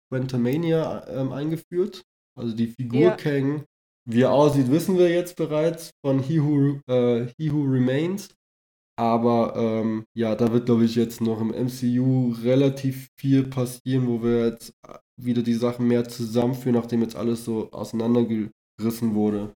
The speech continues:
Speaker 1: Was ganz cool ist. Also ich
Speaker 2: Mhm.
Speaker 1: freu mich sehr drauf.
Speaker 2: Mhm.
Speaker 1: Bin sehr gespannt, was uns da noch erwartet.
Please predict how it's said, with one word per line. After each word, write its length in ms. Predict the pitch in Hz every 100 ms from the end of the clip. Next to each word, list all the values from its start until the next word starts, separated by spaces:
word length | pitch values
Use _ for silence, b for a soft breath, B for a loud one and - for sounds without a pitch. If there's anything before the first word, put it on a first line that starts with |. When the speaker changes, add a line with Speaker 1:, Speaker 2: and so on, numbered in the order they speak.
| -
Speaker 1:
Was 160 | - 190
ganz 180 | 190 143 -
cool 160 | 147 117
ist. 280 | 104 120
Also 140 | 120 120
ich 60 |
Speaker 2:
Mhm. 40 | 120
Speaker 1:
freu 100 | 123
mich 120 | 117
sehr 160 | 107 107
drauf. 360 | - 95 95
Speaker 2:
Mhm. 160 | - - 226
Speaker 1:
Bin 120 | 117
sehr 120 | 110 107
gespannt, 320 | - 107 104
was 160 | 101
uns 200 | 104 104
da 100 | 101
noch 160 | 101 101
erwartet. 400 | 95 98 101